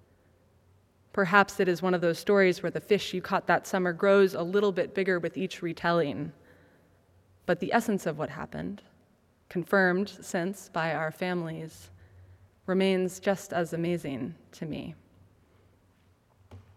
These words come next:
Especially given how shy we were at that age, it's hard to imagine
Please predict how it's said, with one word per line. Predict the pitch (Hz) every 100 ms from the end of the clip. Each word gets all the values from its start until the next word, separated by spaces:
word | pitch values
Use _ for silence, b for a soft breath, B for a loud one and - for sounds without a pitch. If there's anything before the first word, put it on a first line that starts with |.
| _ _ - _ _ _
Especially | 170 - 247 226 240 208
given | 180 175 180
how | 156 -
shy | - - 143 170
we | 185
were | 175 160
at | 147
that | 151 -
age, | 139 131 135
it's | 156
hard | - 202 202 196 -
to | 170
imagine | 160 165 175 170 147 143